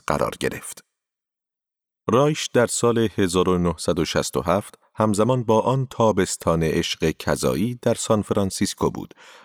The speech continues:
و جناح قدرت گل این پادفرهنگ او را به حیرت و هیجان واداشته بود. شلوارهای دمپا گشاد که در کتاب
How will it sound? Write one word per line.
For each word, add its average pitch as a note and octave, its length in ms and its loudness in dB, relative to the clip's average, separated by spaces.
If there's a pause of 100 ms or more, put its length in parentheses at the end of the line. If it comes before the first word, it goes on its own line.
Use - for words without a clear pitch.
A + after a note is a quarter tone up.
و D2 240 2
جناح G2+ 680 0
قدرت G2 500 0
گل A2 240 0
این G#2 240 2
پادفرهنگ F#2 840 -2 (260)
او C#3+ 140 2
را C#3 120 2
به B2 200 0
حیرت G#2 400 0
و G#2 160 0
هیجان G2 480 0
واداشته D2 600 -2
بود. - 340 -14 (420)
شلوارهای A#2+ 640 0
دمپا F2 460 0
گشاد D2 640 -4 (120)
که - 160 0
در F2 140 2
کتاب G#2 440 0